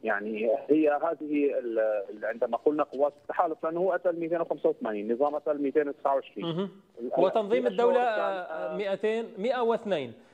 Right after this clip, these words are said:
Speaker 2: هذه الأرقام لشهر
Speaker 1: نعم.
Speaker 2: آب أغسطس الماضي، إذا ما قارنتها فضل مع أرقام، آه، شهر، آه، تموز يوليو وشهر،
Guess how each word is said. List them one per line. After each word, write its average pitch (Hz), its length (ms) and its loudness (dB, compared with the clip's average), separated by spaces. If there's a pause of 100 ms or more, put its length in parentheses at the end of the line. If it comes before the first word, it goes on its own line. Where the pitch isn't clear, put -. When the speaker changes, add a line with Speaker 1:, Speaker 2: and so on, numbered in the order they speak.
(440)
Speaker 2:
هذه 269 440 0
الأرقام 220 580 0
لشهر 208 300 0
Speaker 1:
نعم. 202 360 -2
Speaker 2:
آب 185 100 -4
أغسطس 208 340 -6
الماضي، 123 400 -8
إذا 180 200 -4
ما 226 120 0
قارنتها 226 480 0
فضل 214 320 -2
مع 185 260 -2
أرقام، 214 420 2 (460)
آه، 165 140 -8
شهر، 190 520 0
آه، 156 160 2
تموز 175 500 -2
يوليو 185 400 0
وشهر، 175 420 0